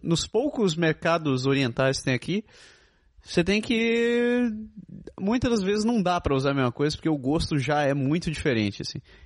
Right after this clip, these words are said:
Então eu aproveito quando eu vou pra Montreal. Montreal tem bons lugares pra comprar. Tem, tem um mercadinho coreano ali perto da, da, da Décarie. É na Décarie, eu acho. Eu acho que é.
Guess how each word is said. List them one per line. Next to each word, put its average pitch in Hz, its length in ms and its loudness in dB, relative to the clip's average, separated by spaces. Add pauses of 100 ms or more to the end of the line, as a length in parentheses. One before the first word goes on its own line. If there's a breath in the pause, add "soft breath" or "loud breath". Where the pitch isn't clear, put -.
Então 156 200 0
eu 170 100 2
aproveito 165 380 0
quando 190 100 -2
eu 185 60 -2
vou 190 80 0
pra 190 100 -4
Montreal. 185 400 0
Montreal 165 320 0
tem 196 180 0
bons 160 240 2
lugares 151 300 0
pra 135 80 -2
comprar. 123 380 0 (760)
Tem, 131 400 0
tem - 160 -2
um 135 80 2
mercadinho 135 480 -2
coreano 135 640 0 (960)
ali 117 320 0
perto 131 500 -2
da, 110 840 0
da, 104 640 -2
da 98 220 0
Décarie. 113 720 0 (120)
É - 60 -4
na 147 140 0
Décarie, 131 560 -2
eu 139 180 2
acho. - 320 -4 (140)
Eu 135 140 0
acho 127 200 -2
que 120 140 2
é. 98 80 0